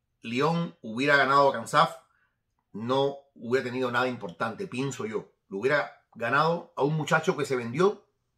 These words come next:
demasiado. Hubiera ganado a un recién llegado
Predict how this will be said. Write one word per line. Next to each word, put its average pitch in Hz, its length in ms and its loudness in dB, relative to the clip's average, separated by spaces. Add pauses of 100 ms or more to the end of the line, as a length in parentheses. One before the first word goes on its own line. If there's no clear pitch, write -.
(400)
demasiado. 147 580 0 (560)
Hubiera 160 320 2
ganado 185 300 4
a 151 60 0
un 180 100 0
recién 175 260 -2
llegado 202 520 2